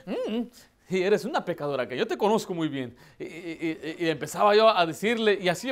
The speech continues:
al pasar el tiempo, los meses, hasta que finalmente le hacía preguntas. "Keren, si tú mueres, ¿a dónde vas a ir?"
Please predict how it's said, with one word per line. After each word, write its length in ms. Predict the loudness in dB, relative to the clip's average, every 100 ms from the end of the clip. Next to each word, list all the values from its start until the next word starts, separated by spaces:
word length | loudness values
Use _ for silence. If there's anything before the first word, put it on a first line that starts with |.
| 0
al 180 | 0
pasar 280 | 2 0 2
el 100 | 2
tiempo, 380 | 0 -2 0 2
los 200 | 2 2
meses, 540 | 0 -2 2 2 2 -6 _ -6
hasta 220 | 2 2
que 100 | 0
finalmente 520 | 0 2 2 2 0
le 80 | 0
hacía 180 | 0 0
preguntas. 540 | 2 0 0 -2 -2
"Keren, 260 | 0 0 -2
si 140 | -4
tú 100 | -6
mueres, 260 | -4 -2 -2
¿a 40 |
dónde 160 | -4 -2
vas 180 | -4 -4
a 40 |
ir?" 200 | -4 -4